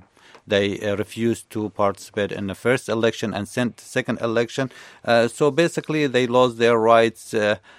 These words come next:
uh, being part of the whole Iraqi political process. Uh, on the, uh, other side, uh, the Iraqi dominated Shia government, and the policy against Sunni on Mosul was one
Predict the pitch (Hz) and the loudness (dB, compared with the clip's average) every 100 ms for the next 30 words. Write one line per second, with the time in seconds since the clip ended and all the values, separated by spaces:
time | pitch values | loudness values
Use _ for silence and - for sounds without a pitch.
0 | _ - 101 101 95 90 92 95 104 123 | _ -10 -4 -2 0 -2 -6 -8 -2 0
1 | 120 104 - 147 160 143 - 117 113 101 | 0 -4 -2 2 4 2 0 -4 -2 0
2 | 95 117 123 117 117 117 104 110 - 110 | 0 4 4 2 0 0 -2 -4 -4 -4
3 | 98 104 98 - 98 92 92 - - - | -2 -2 -2 2 2 2 -4 -8 -16 -20
4 | - - - 107 107 - - 120 139 143 | -20 -6 0 2 2 -2 -4 -4 0 2
5 | 139 - 131 120 - 147 165 170 - 123 | 2 2 2 2 2 -2 0 -2 0 4
6 | 117 120 _ - - - 104 98 71 101 | 4 2 _ -20 -8 0 2 4 2 -4
7 | 101 120 113 113 - _ _ _ _ 139 | -2 0 2 0 -4 _ _ _ _ -2
8 | 160 147 - 139 143 - 107 101 113 117 | 2 0 0 -4 -4 -6 -6 0 2 4
9 | 120 175 165 147 - - 117 110 95 101 | 2 0 -2 -6 -8 -6 -6 -6 -2 -2
10 | 87 90 85 85 92 90 - 101 101 98 | 0 -2 -4 -4 -6 -8 -8 -6 -6 -6
11 | 92 - - 156 165 156 - 135 - 107 | -6 -6 2 2 4 0 -4 -10 -8 -6
12 | 101 95 - - 202 180 - 120 110 104 | -4 -4 -4 -4 -2 -2 -2 -2 -2 -4
13 | - 113 113 110 - 123 123 | -4 -2 2 2 0 -2 -2